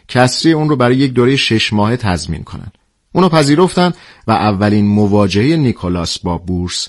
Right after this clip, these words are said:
اینگونه رقم خورد. این کتاب حاوی نکاتی است که می‌تونه افرادی رو که قصد ورود به بورس دارن،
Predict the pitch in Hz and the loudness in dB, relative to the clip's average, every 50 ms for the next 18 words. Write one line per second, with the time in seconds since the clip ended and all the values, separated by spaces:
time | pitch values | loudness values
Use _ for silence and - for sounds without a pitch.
0 | - - 113 104 95 90 90 92 92 90 80 67 60 55 71 60 60 - - - | -4 -2 0 0 0 0 0 0 0 0 -2 -4 -6 -10 -12 -14 -16 -16 -18 -18
1 | 76 - - _ _ _ _ _ - 202 214 - 208 202 214 202 190 151 143 160 | -18 -20 -20 _ _ _ _ _ 0 2 2 4 2 4 4 2 2 2 2 0
2 | 165 156 165 170 170 160 156 143 131 - 143 143 - - 131 - - - 135 127 | 2 2 2 2 2 4 2 2 2 2 2 2 2 2 0 0 0 2 0 0
3 | - - - - - - 143 143 - - 135 131 123 107 - - 113 120 - - | 0 -4 -14 -16 -6 -2 -2 -2 0 0 0 0 0 0 0 0 0 0 0 -2
4 | - 131 147 151 147 135 131 131 123 120 113 - - 120 110 - - 113 117 - | 0 2 2 2 2 2 0 2 2 2 2 0 -2 -4 -4 -2 0 -2 -2 -2
5 | - - 120 110 107 113 113 127 151 165 160 160 151 143 131 117 104 104 101 95 | -2 -4 -4 -2 0 2 2 2 2 2 0 0 0 0 -2 -2 0 0 0 0
6 | 87 - - - - 90 80 85 90 90 95 | 0 -2 -6 -6 -4 -4 -4 -2 -4 -4 -6